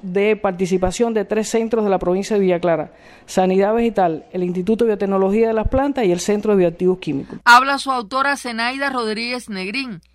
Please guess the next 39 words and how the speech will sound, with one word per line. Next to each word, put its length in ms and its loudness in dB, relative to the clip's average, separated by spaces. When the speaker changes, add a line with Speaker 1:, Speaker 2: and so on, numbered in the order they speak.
Speaker 2:
directora 580 -6
general 440 -2
del 180 -8
Centro 460 -8
de 140 -6
Bioactivos 640 -6
Químicos, 580 -8
C 240 -2
B 180 0
Q, 280 -8
de 140 -12
la 100 -6
Universidad 560 -6
Central 520 -6
Marta 340 -4
Abreu 320 -6
de 80 -8
las 220 -10
Villas. 500 -12
Speaker 1:
El 160 -2
Centro 320 2
de 60 4
Bioactivos 480 0
Químicos, 560 -2
después 420 -2
de 80 2
mil 140 2
novecientos 440 0
noventa 280 2
y 20 0
nueve, 280 0
cada 220 -4
cinco 380 0
años 280 -2
tiene 280 0
que 140 -2
renovar 480 2
esos 200 -4
registros 520 0